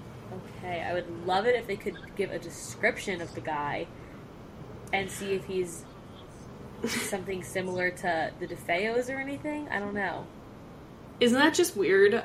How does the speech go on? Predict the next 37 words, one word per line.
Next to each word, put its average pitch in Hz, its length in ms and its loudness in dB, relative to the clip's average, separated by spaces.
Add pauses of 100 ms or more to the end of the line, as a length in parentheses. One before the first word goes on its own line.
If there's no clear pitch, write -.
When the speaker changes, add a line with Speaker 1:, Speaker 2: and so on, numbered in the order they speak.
Speaker 2:
I, 226 440 6 (200)
I 214 120 0
thought 220 200 2
that 208 80 6
was 208 120 4
very 190 240 4
Speaker 1:
Very 180 120 2
Speaker 2:
strange. 175 440 2
Speaker 1:
bizarre. - 140 -6 (760)
Does 247 120 2
it 247 120 6
come 226 160 -4
back 220 180 6
up 208 80 12
Speaker 2:
So, 190 80 10
Speaker 1:
again 196 200 4
at 262 120 -4
all, 285 240 0
or 190 60 0
is, 180 260 -4 (160)
is 180 120 -6
it 220 60 6
Speaker 2:
no. 190 180 10
Speaker 1:
like 175 80 4
a 165 40 0
one-off? 170 420 -4 (640)
Speaker 2:
That's 214 220 8
a 208 40 10
one-off 190 420 8
thing. 180 380 2 (680)
Speaker 1:
All 180 100 -2
right, 240 240 2
weird. 185 380 -2 (180)
<laughs> 214 180 0
Okay. 269 460 4 (680)
Speaker 2:
Very 214 300 12
strange. 185 480 2